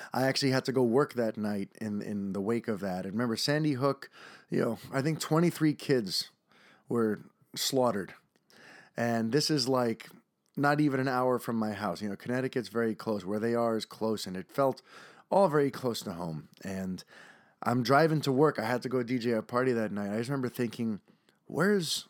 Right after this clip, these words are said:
Superman at a time like this?" <laughs> You know, that, that's why these movies and heroes are so important. We live in dark times. These are dark days. That's why I think comic book movies, especially ones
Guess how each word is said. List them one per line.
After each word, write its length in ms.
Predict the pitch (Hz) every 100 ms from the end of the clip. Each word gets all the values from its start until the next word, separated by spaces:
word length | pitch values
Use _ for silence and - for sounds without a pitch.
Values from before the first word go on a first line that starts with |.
| -
Superman 640 | - 151 - 98 90 - -
at 140 | 98
a 80 | 98
time 320 | - 110 95
like 220 | 85 82 -
this?" 360 | 69 - - -
<laughs> 60 | - - - - _ -
You 100 | 151
know, 120 | 165
that, 200 | 165 - - -
that's 220 | 185 -
why 180 | 196 190
these 220 | 180 147
movies 420 | 160 156 139 131
and 140 | 123 117
heroes 500 | 123 131 117 110 104
are 80 |
so 220 | - 107 95
important. 600 | 95 - 92 82 90 92
We 200 | 151 160
live 260 | 143 131
in 220 | 113 98
dark 340 | 85 110 110 -
times. 520 | - 87 90 65 -
These 200 | 107 101
are 140 | 95 90
dark 480 | 87 113 120 117 -
days. 640 | 90 95 85 69 - - - - - - - - - _ -
That's 160 | 135
why 180 | 165 147
I 60 | 143
think 260 | 135 -
comic 360 | - 143 165 135
book 180 | 135 123
movies, 400 | 123 107 107 113
especially 640 | - - 196 - 160 147
ones 560 | 127 127 123 113 107